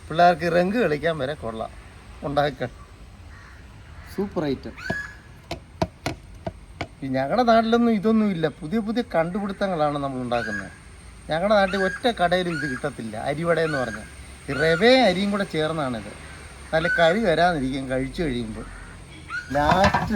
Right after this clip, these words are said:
ഐറ്റം ഉണ്ടാക്കി കഴിഞ്ഞു, ഉണ്ട ഈ പരത്തി കഴിഞ്ഞു. കണ്ടോ,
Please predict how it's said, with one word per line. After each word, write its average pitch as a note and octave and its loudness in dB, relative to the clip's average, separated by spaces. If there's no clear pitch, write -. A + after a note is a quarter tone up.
ഐറ്റം F3 -2
ഉണ്ടാക്കി - 4
കഴിഞ്ഞു, B2+ -4
ഉണ്ട D#3 -2
ഈ C#3+ -2
പരത്തി D3 0
കഴിഞ്ഞു. C3+ -4
കണ്ടോ, C3 -6